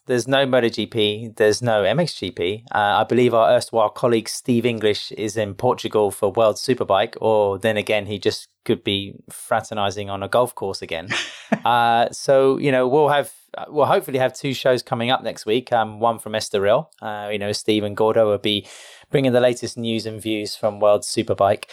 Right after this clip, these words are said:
Speaker 1: Um, and then we're off next to the Gran Premio Oakley d'Italia, Mugello. Um, scene of the Moto G P top speed record. Does anybody know what that is?
Speaker 2: Uh, I, I don't think it,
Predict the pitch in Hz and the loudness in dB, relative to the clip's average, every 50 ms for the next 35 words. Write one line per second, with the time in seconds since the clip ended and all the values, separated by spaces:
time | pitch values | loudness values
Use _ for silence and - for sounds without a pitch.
0 | - - - - - - - - 123 123 123 104 98 131 135 139 143 139 139 139 | -18 -20 -20 -20 -14 -6 -2 0 2 2 2 0 0 0 2 2 2 0 -2 -4
1 | 127 - 127 113 - 147 151 160 156 - - 147 165 - - - - - 143 127 | -6 -8 -6 -2 2 2 4 4 2 0 -4 -6 -6 -6 -6 -8 -4 -2 0 2
2 | 131 127 - - 127 131 139 139 123 - 143 139 143 143 139 - 151 156 - - | 0 0 0 0 0 0 0 -2 -2 -2 -2 0 2 2 2 2 2 2 -2 -4
3 | 139 127 139 139 135 - 143 151 160 139 104 104 120 127 123 120 113 139 151 160 | -2 0 2 2 2 2 2 2 2 2 2 0 0 -2 -4 -2 0 2 4 4
4 | 123 95 95 - _ _ - - - 120 113 110 110 110 107 107 107 104 104 104 | 2 0 -2 -8 _ _ -20 -12 -6 -2 0 0 2 2 0 0 -2 -4 -6 -8
5 | 104 104 135 - - - - 151 151 151 151 147 139 - 131 117 - - - 123 | -10 -10 -8 -6 -4 0 0 2 2 0 0 0 2 2 2 2 0 0 0 0
6 | 120 117 117 117 113 - 113 113 123 131 131 123 123 - 120 113 117 - 123 120 | 2 2 0 0 -2 -2 -2 0 2 2 2 2 0 -2 -6 -6 -6 -2 0 0
7 | 117 113 110 110 110 - _ _ _ _ - - - 135 - - - - - - | 2 2 0 -2 -6 -12 _ _ _ _ -6 -2 -2 -2 -2 -2 -8 -12 -4 0
8 | 131 123 120 120 110 113 135 143 - - 104 95 92 87 - - _ _ _ _ | 0 0 0 0 0 0 -2 -2 0 -2 -2 -2 -2 -4 -8 -16 _ _ _ _
9 | _ - - 117 110 131 131 131 123 139 131 131 127 131 131 135 139 127 - - | _ -8 -6 -2 0 0 0 0 0 0 0 0 0 0 0 0 -2 -4 -2 -2
10 | 160 - 139 127 117 135 160 202 - - _ _ _ _ _ _ _ _ _ - | 0 2 4 4 4 4 2 0 -4 -14 _ _ _ _ _ _ _ _ _ -16
11 | - 143 143 143 151 - _ _ - - 180 190 185 - 196 190 175 - 269 285 | -14 -14 -12 -12 -14 -16 _ _ -10 -8 -8 -8 -6 -6 -6 -2 2 2 2 2
12 | 311 277 - 185 185 | 2 -2 -4 -6 -6